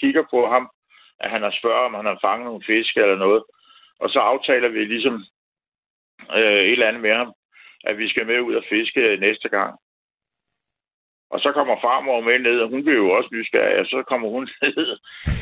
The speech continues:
og hun står der i sin kittel og tænker, "Hvad fanden har, har de nu fået støvet op ham, ikke?" Og så kommer de hen, og så finder, så er han en eller anden, øh, jeg ved ikke, han var måske,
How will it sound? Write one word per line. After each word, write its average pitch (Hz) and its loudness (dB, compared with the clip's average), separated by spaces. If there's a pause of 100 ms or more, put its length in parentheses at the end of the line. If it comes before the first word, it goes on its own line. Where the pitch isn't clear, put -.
(120)
og - 2
hun 131 0
står 127 0
der 127 2
i 117 -2
sin 113 -10
kittel 123 0
og 95 -2
tænker, 101 -2
"Hvad 98 0 (100)
fanden 120 0
har, 101 -6
har 101 2
de 98 0
nu 110 0
fået 107 2
støvet 98 2
op 98 4
ham, 107 -2
ikke?" 123 -8 (520)
Og 107 -2
så 139 0
kommer 147 -2
de 101 -2
hen, 113 -2
og 107 -8
så 123 -4
finder, 110 0
så - -10 (140)
er 95 0
han 104 -4
en 104 -8
eller 104 -2
anden, 104 -6
øh, 85 2 (640)
jeg 76 2
ved 76 -6
ikke, 90 0
han 98 -2
var 117 -2
måske, 95 -4